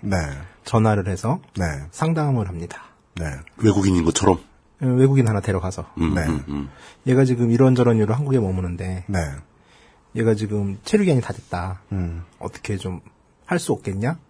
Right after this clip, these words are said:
Speaker 1: 음.
Speaker 2: 상담을 어떻게 하냐면은
Speaker 1: 음.
Speaker 2: 일단 고소할 거리를 찾아보세요.
Speaker 3: 뭐가 됐든 간에.
Speaker 2: 네.
Speaker 1: 이거 되게 군대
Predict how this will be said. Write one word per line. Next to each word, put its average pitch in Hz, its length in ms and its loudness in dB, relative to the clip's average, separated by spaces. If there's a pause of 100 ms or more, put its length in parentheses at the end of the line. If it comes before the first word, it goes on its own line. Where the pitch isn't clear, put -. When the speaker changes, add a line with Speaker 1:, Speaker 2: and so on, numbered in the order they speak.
(120)
Speaker 1:
음. 90 240 -8 (560)
Speaker 2:
상담을 170 440 2
어떻게 - 300 -4
하냐면은 95 600 -2 (100)
Speaker 1:
음. 98 260 -12 (120)
Speaker 2:
일단 147 380 0
고소할 135 460 2
거리를 107 320 -2
찾아보세요. - 480 -12 (1160)
Speaker 3:
뭐가 104 240 8
됐든 90 240 4
간에. 76 240 2 (180)
Speaker 2:
네. 92 380 2 (880)
Speaker 1:
이거 127 460 4 (120)
되게 123 460 2 (460)
군대 147 800 6